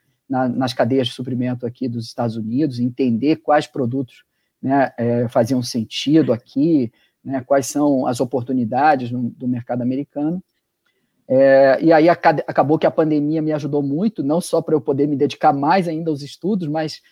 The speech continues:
exatamente por isso, por essa oportunidade, é, que eu vislumbro, Léo,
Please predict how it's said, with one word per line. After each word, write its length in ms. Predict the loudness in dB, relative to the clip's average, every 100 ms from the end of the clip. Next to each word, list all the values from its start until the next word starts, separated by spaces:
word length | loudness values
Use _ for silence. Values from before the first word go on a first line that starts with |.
| _ _ _ _ _
exatamente 560 | 0 2 4 0 -2 -6
por 160 | -4
isso, 280 | -2 -2 -6
por 140 | -6 -2
essa 280 | -2 -2 -2
oportunidade, 1120 | 0 0 0 -2 -4 0 2 4 2 -2 -10 -14 _ _
é, 580 | -2 0 2 2 0 -4 -6
que 180 | 0
eu 200 | 4 4
vislumbro, 800 | 2 -2 -2 -2 0 0 0 -2
Léo, 360 | 0 0 -2 -8